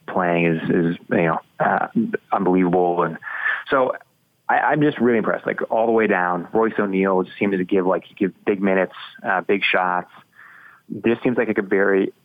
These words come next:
extremely complete, very, a team that really knows what it is. And I think that's, maybe I'm wrong on that, but just,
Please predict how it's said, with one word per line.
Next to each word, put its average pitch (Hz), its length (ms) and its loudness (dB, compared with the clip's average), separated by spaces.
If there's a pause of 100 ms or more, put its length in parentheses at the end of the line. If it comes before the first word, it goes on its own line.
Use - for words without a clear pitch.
extremely 110 380 0
complete, 104 480 0
very, 135 420 2 (160)
a 143 120 -2
team 214 180 0
that 180 100 2
really 123 240 4
knows 95 320 0
what 95 120 0
it 80 120 0
is. 90 300 0
And 107 100 -2
I 107 60 0
think 151 180 -2
that's, 123 200 0 (640)
maybe 151 300 2
I'm 117 120 0
wrong 107 180 0
on 87 100 -6
that, 80 120 -2
but 104 160 0
just, 143 160 0